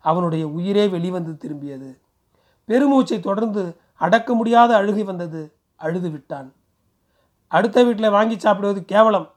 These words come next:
என்று அம்மா சொல்லி வந்ததற்கு என்ன அர்த்தம் என்று தெரியாமலே தானும் அப்படியே சொல்லி அதை பிடிவாதமாக நிலைநாட்ட முயன்றபோது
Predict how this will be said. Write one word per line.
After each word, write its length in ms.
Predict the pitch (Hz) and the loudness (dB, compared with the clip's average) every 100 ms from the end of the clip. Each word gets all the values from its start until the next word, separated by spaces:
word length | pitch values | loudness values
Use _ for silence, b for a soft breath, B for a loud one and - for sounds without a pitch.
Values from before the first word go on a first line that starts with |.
| _ - | _ -14
என்று 260 | 190 190 | -8 -4
அம்மா 280 | 175 185 214 | -2 0 0
சொல்லி 260 | - 190 220 | 0 -8 -6
வந்ததற்கு 480 | 190 185 180 190 170 160 _ _ - | -6 -8 -10 -10 -10 -12 _ _ -10
என்ன 300 | 175 226 233 | -4 2 2
அர்த்தம் 300 | 190 - 208 | 2 0 -4
என்று 200 | 185 165 | -4 -8
தெரியாமலே 680 | - 160 196 202 202 208 208 _ _ _ _ | -10 -2 2 2 0 -4 -12 _ _ _ _
தானும் 400 | - 202 240 269 | 0 4 6 6
அப்படியே 440 | 254 220 233 226 226 | 2 2 -4 -4 -4
சொல்லி 500 | 202 202 196 185 _ _ | -4 -8 -8 -10 _ _
அதை 260 | - 175 170 | -6 -4 -6
பிடிவாதமாக 760 | 180 202 226 233 226 226 233 | -6 0 4 4 4 4 2
நிலைநாட்ட 460 | 196 208 226 208 185 | 0 0 0 -2 -6
முயன்றபோது 680 | 185 175 175 175 170 156 | -8 -8 -8 -8 -8 -12